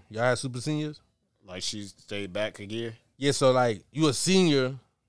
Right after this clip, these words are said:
Speaker 1: you ha-, you already went through your whole senior year, but you missing, like, two credits, shit like that.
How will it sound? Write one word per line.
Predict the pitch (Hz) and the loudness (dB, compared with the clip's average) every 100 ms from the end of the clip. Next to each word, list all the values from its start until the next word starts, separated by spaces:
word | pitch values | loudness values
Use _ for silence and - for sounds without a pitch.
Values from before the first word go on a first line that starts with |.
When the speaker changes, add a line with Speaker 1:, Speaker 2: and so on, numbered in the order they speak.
| _ | _
Speaker 1:
you | 123 | -18
ha-, | 123 120 | -12 -8
you | 117 123 | -2 4
already | 147 147 | 6 6
went | 151 | 2
through | - | 0
your | 131 | 0
whole | 123 151 | 2 2
senior | - 147 | 2 0
year, | 135 147 135 | 2 2 0
but | 110 107 | -2 -6
you | 127 | -2
missing, | 135 131 127 | -2 -2 -2
like, | 113 95 | -4 -6
two | 139 | -10
credits, | 131 131 135 123 - _ _ _ _ _ | -6 -4 -4 -6 -16 _ _ _ _ _
shit | 143 | -4
like | 131 127 | -2 0
that. | 139 143 | 0 0